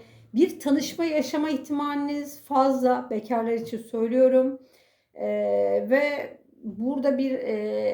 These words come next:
yani özellikle kafa olarak çok birbirinizle anlaşabileceğiniz birisi olacak bu kişi. Ama burada sanki şey var, farklısınız ondan.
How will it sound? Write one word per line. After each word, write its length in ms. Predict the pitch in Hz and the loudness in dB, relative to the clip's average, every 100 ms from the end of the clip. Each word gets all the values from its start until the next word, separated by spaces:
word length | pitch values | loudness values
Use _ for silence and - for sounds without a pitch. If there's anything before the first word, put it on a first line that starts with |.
| 208 214 226 | -2 -2 -4
yani 420 | 214 220 220 220 - - | -4 -2 -4 -6 -16 -8
özellikle 640 | 196 202 262 339 262 254 | -2 2 2 2 -6 -8
kafa 340 | - 247 - 311 | -6 -6 -2 2
olarak 580 | 269 247 269 269 - | 4 2 0 -2 -12
çok 320 | - 294 294 226 | -8 -8 -6 0
birbirinizle 600 | 262 247 262 254 247 269 | 0 2 2 2 0 -4
anlaşabileceğiniz 1400 | 262 220 220 233 233 247 220 226 220 226 226 220 185 | -4 -2 -2 -2 0 0 2 0 2 0 0 -2 -4
birisi 340 | 185 175 175 185 | -6 -8 -8 -8
olacak 460 | 170 165 175 170 | -6 -6 -8 -10
bu 100 | 170 | -20
kişi. 360 | - - 165 - _ _ _ _ _ _ _ _ _ _ _ _ _ _ _ _ _ _ _ _ _ _ _ _ _ _ _ _ _ _ | -20 -20 -18 -18 _ _ _ _ _ _ _ _ _ _ _ _ _ _ _ _ _ _ _ _ _ _ _ _ _ _ _ _ _ _
Ama 240 | 240 359 320 | 4 4 4
burada 200 | 302 - | -2 -2
sanki 340 | 320 311 - | -2 -4 -4
şey 240 | 339 311 | -2 0
var, 160 | 262 190 | 0 -2
farklısınız 1120 | - 254 247 247 262 - 202 170 - - - _ | -2 0 0 0 -6 -4 -4 -4 -8 -20 -20 _
ondan. 520 | 202 190 185 170 - | -10 -6 -6 -6 -8